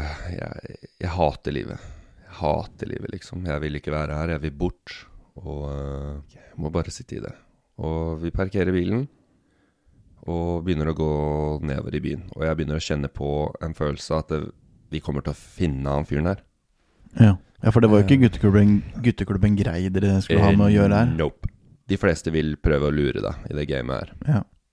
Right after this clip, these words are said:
Speaker 1: Og vi driver rundt og streifer og leiter etter han fyren her. Og alle, alle mulige rare, rare tanker gikk i huet mitt om at, eh, verste, verste kan skje er at noen blir tvi-, knivstikket, liksom. Og vi holder på, holder på, holder på, finner han ikke.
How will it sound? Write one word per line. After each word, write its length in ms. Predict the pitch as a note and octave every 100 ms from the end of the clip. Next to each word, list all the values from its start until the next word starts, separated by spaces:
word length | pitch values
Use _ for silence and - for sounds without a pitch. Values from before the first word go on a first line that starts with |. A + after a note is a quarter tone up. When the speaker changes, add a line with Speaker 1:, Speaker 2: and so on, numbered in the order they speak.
| _ _ -
Speaker 1:
Og 120 | A2+
vi 80 | B2
driver 260 | A#2 A#2 A#2+
rundt 200 | C3 C#3
og 80 | -
streifer 500 | D#3+ D#3 B2 - C3
og 680 | C#3 C3+ C3+ C3+ C3+ C3 C3
leiter 320 | B2+ G2+ -
etter 160 | F#2+ A#2
han 120 | A#2
fyren 240 | A2 A2+ C3
her. 140 | B3+ - - - C#3+
Og 920 | C3 B2 A#2+ A#2+ A#2+ A#2+ A#2+ A#2+ A#2 - _
alle, 280 | - G2 F#2
alle 160 | F2+ G2
mulige 220 | F#2+ F2+
rare, 240 | F2+ E2+ E2 - G2
rare 220 | F2+ D#2+
tanker 320 | F2+ D#2 -
gikk 240 | E2 D#2+ D#2
i 140 | E2
huet 160 | E2 D2+
mitt 220 | F2 -
om 120 | F#2+
at, 160 | F2 -
eh, 640 | D#2+ D#2+ D#2+ D#2+ D#2 D#2 D#2+ E2 - - -
verste, 340 | F2 - -
verste 320 | F2 G2 - D2+
kan 120 | E2+
skje 120 | F2+
er 160 | F2+ D#2+
at 80 |
noen 140 | E2+ D#2+
blir 120 | D#2 -
tvi-, 220 | F2 -
knivstikket, 540 | - E2+ C#2 - - -
liksom. 320 | - G2 G#2 - - - - _ -
Og 100 | G#2+
vi 80 | A#2+
holder 220 | A#2 G#2+
på, 160 | G#2+ A2+
holder 340 | A2+ G#2+ A2
på, 140 | - A2+
holder 200 | A2 G#2
på, 200 | B2 C3+
finner 280 | A#2+ F#2+ G#2
han 80 | A#2
ikke. 320 | - B2